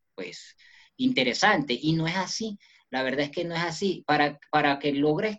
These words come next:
tener esos resultados tienes que pagar, porque para Facebook, para Google, para Twitter, para LinkedIn, para lo que tú quieras, para ellos es un negocio hacerte ver a ti, darte, darte importancia, hacerte, hacerte, darte relevancia.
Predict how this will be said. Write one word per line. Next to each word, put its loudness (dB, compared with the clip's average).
tener 0
esos -4
resultados -2
tienes -8
que -8
pagar, -6
porque -4
para 0
Facebook, -2
para -4
Google, 2
para -10
Twitter, 0
para -6
LinkedIn, -2
para -4
lo -4
que -10
tú -18
quieras, -2
para 2
ellos 0
es 0
un 4
negocio -2
hacerte -2
ver 4
a 0
ti, 0
darte, -2
darte -4
importancia, -6
hacerte, -6
hacerte, -4
darte 4
relevancia. 2